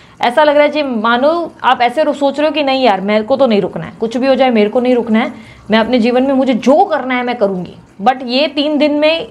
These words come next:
मैं सब कुछ कर लूँगा, सब कुछ करूँगी, लेकिन उसके बाद जो मैं उतरूँगा मैदान पे या उतरूँगी, बस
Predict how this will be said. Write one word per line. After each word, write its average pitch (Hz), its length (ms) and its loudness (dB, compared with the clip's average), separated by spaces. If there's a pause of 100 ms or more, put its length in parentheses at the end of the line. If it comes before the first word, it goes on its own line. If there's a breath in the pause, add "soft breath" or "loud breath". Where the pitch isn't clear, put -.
मैं 247 160 0
सब 320 300 -2
कुछ 415 160 0
कर 302 160 2
लूँगा, 254 320 0
सब 247 200 -4
कुछ 320 140 -6
करूँगी, 269 300 0
लेकिन 285 240 0
उसके 285 260 0
बाद 208 280 0
जो 269 100 -4
मैं 277 100 -4
उतरूँगा 277 420 -2
मैदान 262 380 0
पे 262 80 0
या 254 120 2
उतरूँगी, 247 420 -2 (340 loud breath)
बस - 320 -2